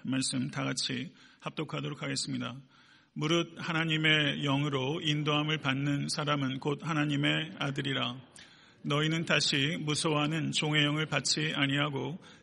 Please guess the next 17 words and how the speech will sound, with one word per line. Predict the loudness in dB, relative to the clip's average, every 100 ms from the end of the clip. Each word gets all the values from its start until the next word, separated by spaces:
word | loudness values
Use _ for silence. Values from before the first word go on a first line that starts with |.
| 0
양자의 | 2 2 4 4
영을 | 4 2 0 0 -2
받았으므로 | 0 0 0 0 2 2 0 -4 -4
우리가 | -2 2 2 2 0
아바, | 2 2 4 4 2
아버지라고 | 2 2 2 2 0 2 0 0 -4
부르짖느니라." | -2 -2 0 0 0 0 -2 -4 -12 -20 -20 -20 -20 -10 0
성령이 | 2 4 2 0
친히 | 0 2 4 2 2
우리의 | 0 4 6 6
영과 | 4 2 2 4 2 2
더불어 | -2 0 0 0 -4 -12 -18 -4
우리가 | 0 4 4
하나님의 | 4 4 4 2 2
자녀인 | 4 4 4 4
것을 | 4 2 2 0 0
증언하시나니, | -2 -2 2 2 0 -4 -4 0 0 2 0 -2